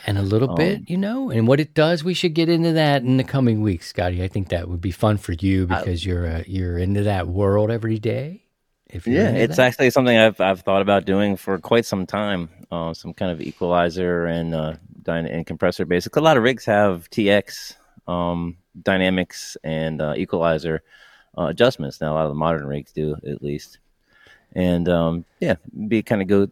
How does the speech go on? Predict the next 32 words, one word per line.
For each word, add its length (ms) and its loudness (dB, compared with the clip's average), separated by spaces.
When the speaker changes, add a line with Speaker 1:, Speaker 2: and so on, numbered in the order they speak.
Speaker 2:
cool 160 0
to 80 0
get 100 2
into 200 0
a 0 -
little 180 0
bit 140 0
of 80 0
that. 360 -4
And, 220 -6
uh, 200 -4
and 120 -2
then 80 2
a 40 2
lot 120 6
of 60 6
them 140 2
also 240 2
have 280 2
the, 200 0
some 180 -4
of 80 0
that 220 0
stuff 320 0
on 160 -2
the 160 -4
R 180 2
X 180 -4
side 300 -6
as 260 -6
well. 300 -6
So, 240 -14